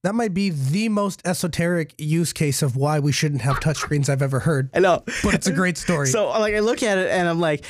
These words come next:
Speaker 2: and, and I'm not kidding you, she's kinda like, she's watering up, she's tearing up 'cause, like, she knows I just bought this for her, and I don't have
Speaker 1: Mm-hmm.
Speaker 2: any money at all to my name. So, like, the, f-,
Speaker 1: Right.
Speaker 2: like,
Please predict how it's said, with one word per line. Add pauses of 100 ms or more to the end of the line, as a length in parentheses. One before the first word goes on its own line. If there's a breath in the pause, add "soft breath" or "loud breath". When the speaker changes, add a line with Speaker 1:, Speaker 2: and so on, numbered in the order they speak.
(120)
Speaker 2:
and,
and
I'm
not
kidding
you,
she's
kinda
like,
she's
watering
up,
she's
tearing
up
'cause,
like,
she
knows
I
just
bought
this
for
her,
and
I
don't
have (240 soft breath)
Speaker 1:
Mm-hmm.
Speaker 2:
any
money
at
all
to
my
name.
So,
like,
the,
f-,
Speaker 1:
Right.
Speaker 2:
like,